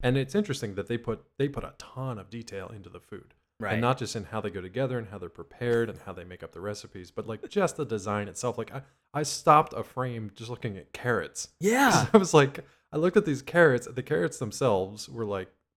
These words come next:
Speaker 1: you know, you could obviously tell they were carrots, but then you'd look at, like, the greenery on them and they were just, like, so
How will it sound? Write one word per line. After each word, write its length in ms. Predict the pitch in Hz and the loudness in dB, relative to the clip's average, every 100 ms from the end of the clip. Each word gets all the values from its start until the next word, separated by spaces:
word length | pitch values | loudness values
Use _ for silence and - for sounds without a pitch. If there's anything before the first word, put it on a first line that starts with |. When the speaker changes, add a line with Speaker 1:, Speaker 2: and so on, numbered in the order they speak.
| - | -10
Speaker 1:
you 60 | |
know, 80 | 117 - | -10 -12
you 80 | - | -16
could 100 | 104 | -8
obviously 280 | 92 101 92 | -8 -8 -12
tell 140 | 107 | -10
they 80 | 92 | -10
were 80 | 67 | -10
carrots, 260 | - 127 - | -8 -8 -4
but 140 | 123 | 0
then 100 | 135 | 2
you'd 140 | 131 | 2
look 160 | 123 131 | 0 -4
at, 80 | 123 | -4
like, 140 | 101 | -6
the 80 | 98 | -8
greenery 540 | 90 110 123 123 135 | -8 -8 -6 -4 -4
on 260 | 139 127 139 | -2 0 0
them 160 | 156 165 | -2 -6
and 120 | 117 | -6
they 80 | 120 | -6
were 80 | |
just, 160 | 120 117 | -6 -8
like, 160 | 113 - | -10 -8
so 580 | - 117 127 131 127 | -4 -2 0 -2 -6